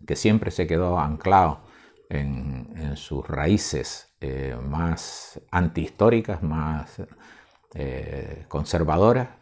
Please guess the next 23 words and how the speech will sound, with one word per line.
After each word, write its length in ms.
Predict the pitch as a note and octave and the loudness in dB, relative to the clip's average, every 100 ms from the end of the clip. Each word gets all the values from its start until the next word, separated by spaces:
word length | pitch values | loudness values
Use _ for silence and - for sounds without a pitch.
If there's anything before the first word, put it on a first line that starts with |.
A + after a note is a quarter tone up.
| _ _ _ | _ _ _
con 220 | C#2+ C2+ | -10 -8
el 80 | - | -6
papel 500 | B1 E2 E2+ F2 E2+ | -4 2 2 2 0
del, 500 | D#2 C#2 C2 B1+ - - D2 D#2+ D#2 - - - - - | -4 -6 -8 -12 -12 -14 -14 -14 -16 -18 -20 -20 -20 -6
de 100 | D2+ | -2
la 100 | D2 | 0
oligarquía 520 | D2 D2 C2+ - D#2 | 2 0 -2 0 0
re-, 220 | D2+ D2+ - _ | 0 -4 -8 _
terrateniente, 840 | D2+ C#2+ C#2+ D#2 G#2 A#2 G#2+ F#2+ | -2 -2 0 2 4 4 2 0
con 140 | - C#2 | 0 -4
el 100 | C#2 | -6
papel 400 | C2 C#2 D#2 D2 | -4 -2 0 0
de 120 | C#2 | -2
la, 100 | C2+ | -4
de 180 | C2 C2 | -8 -8
la 80 | C2 | -6
Iglesia 320 | C2+ - - | -8 -8 -6
Católica, 720 | - G#2+ G#2+ G#2+ G#2+ G2+ G2 - - - _ | -2 2 4 4 2 0 -2 -6 -20 -20 _
con 260 | - D2 D2+ | -6 -2 0
la 100 | C#2+ | -2
falta 760 | - E2+ F2 E2 - D2+ D2+ - - _ | 0 2 4 2 0 0 0 -4 -12 _
de 180 | D#2+ D#2+ | -2 2
inserción 880 | F2 D#2 - D#2+ - - F#2+ F#2+ E2+ | 2 2 -2 -4 -2 2 4 4 -2